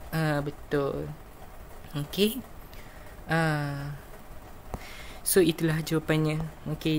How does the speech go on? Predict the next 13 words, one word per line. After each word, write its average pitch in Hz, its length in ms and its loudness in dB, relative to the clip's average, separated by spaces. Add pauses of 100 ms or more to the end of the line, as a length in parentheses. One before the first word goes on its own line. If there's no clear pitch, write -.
jom 165 160 6
kita - 160 0
tengok 160 240 2 (160)
next - 400 0
question. 147 560 -2 (880)
<coughs> - 160 10 (1300)
Nyatakan 202 400 10
jenis 208 320 12
ikatan 185 480 8
kimia 151 560 4
dalam 156 320 6
gas 156 320 4
A. 139 320 4